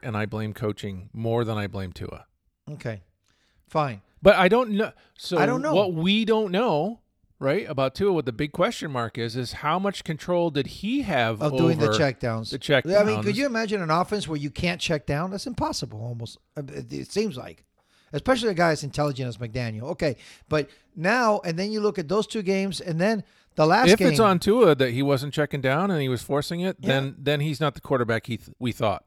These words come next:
Speaker 2: And then,
Speaker 1: he
Speaker 2: and,
Speaker 1: was,
Speaker 2: and then the,
Speaker 1: is.
Speaker 2: the last game against, uh, well, before this one, the, the, the, the other fiasco, Green Bay.
Speaker 1: Mm-hmm.
Speaker 2: Okay, we're gonna, we, we have the excuse that he had a concussion. Okay?
Speaker 1: Yeah,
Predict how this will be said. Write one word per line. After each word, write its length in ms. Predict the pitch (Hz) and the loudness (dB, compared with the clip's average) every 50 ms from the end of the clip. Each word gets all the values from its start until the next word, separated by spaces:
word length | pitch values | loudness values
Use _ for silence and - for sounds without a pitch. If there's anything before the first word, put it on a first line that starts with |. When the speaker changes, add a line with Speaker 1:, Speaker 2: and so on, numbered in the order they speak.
| _ | _
Speaker 2:
And 220 | - 180 170 170 196 | -4 -4 -2 0 0
then, 260 | 220 247 247 226 196 - | 0 0 -2 -4 -4 -2
Speaker 1:
he 60 | 180 | -2
Speaker 2:
and, 80 | 175 180 | 0 0
Speaker 1:
was, 180 | - 170 - - | -2 -4 -6 -6
Speaker 2:
and 160 | 185 160 160 | -4 -2 0
then 200 | 185 214 240 101 | 0 0 2 0
the, 60 | - - | 0 -2
Speaker 1:
is. 140 | - 165 | -4 -2
Speaker 2:
the 100 | 156 151 | 0 0
last 340 | 147 147 165 208 233 - - | 2 2 0 0 -2 -4 -4
game 400 | - 143 127 123 123 139 156 160 - _ - | -4 -4 -4 -4 -4 -6 -8 -10 -12 _ -12
against, 460 | 131 131 131 131 131 120 - - - | -10 -8 -8 -8 -8 -8 -10 -8 -4
uh, 320 | 135 127 123 123 120 117 110 160 | -2 -2 0 0 -2 -4 -4 -2
well, 120 | 147 143 | -2 -2
before 320 | 120 131 127 - 151 135 131 | -2 -4 -4 -4 -4 -4 -2
this 240 | 151 196 - - | -4 -4 -6 -6
one, 160 | 151 135 131 123 | -6 -6 -6 -6
the, 180 | 120 120 123 | -6 -6 -6
the, 340 | 120 123 127 123 123 110 104 107 | -6 -8 -8 -8 -8 -10 -12 -14
the, 220 | 117 123 123 117 | -12 -12 -12 -12
the 180 | 120 127 127 131 | -10 -6 -4 -2
other 240 | 143 165 165 143 123 | -2 -2 -2 -2 -4
fiasco, 600 | - - 127 120 117 117 110 - - 123 120 127 | -6 -6 -6 -4 -4 -4 -6 -6 -8 -10 -10 -10
Green 380 | 120 120 127 131 139 143 139 | -10 -10 -6 -6 -4 -4 -4
Bay. 320 | 131 139 156 147 131 127 - _ _ _ | -2 -2 -2 -2 -2 -4 -6 _ _ _
Speaker 1:
Mm-hmm. 200 | 101 101 98 104 95 - _ - 147 | -14 -12 -12 -12 -14 -16 _ -10 -10
Speaker 2:
Okay, 200 | 135 - 170 147 | -4 -2 -2 0
we're 140 | 139 139 | 0 -2
gonna, 180 | 170 185 185 147 | -4 -4 -6 -4
we, 200 | 170 160 180 185 | -4 -4 -4 -2
we 160 | 165 165 165 | 0 0 2
have 200 | 156 185 190 185 | 2 2 0 0
the 140 | 170 175 156 | -2 -4 -6
excuse 400 | 139 - - - 185 208 185 131 | -6 -6 -6 -8 -8 -8 -6 -6
that 100 | 147 139 | -4 -6
he 100 | 135 127 | -4 -4
had 180 | 135 135 131 131 | -4 -4 -6 -6
a 40 | 123 | -8
concussion. 540 | - 135 120 - 190 180 165 - - - - _ _ _ _ _ _ _ _ _ _ _ _ _ _ _ _ _ _ _ _ _ 120 | -10 -16 -14 -10 -10 -10 -10 -10 -14 -18 -20 _ _ _ _ _ _ _ _ _ _ _ _ _ _ _ _ _ _ _ _ _ -18
Okay? 380 | 110 - 131 127 127 135 147 - _ - | -12 -8 -6 -4 -4 -4 -6 -10 _ -8
Speaker 1:
Yeah, 220 | 131 113 107 92 | -6 -4 -4 -6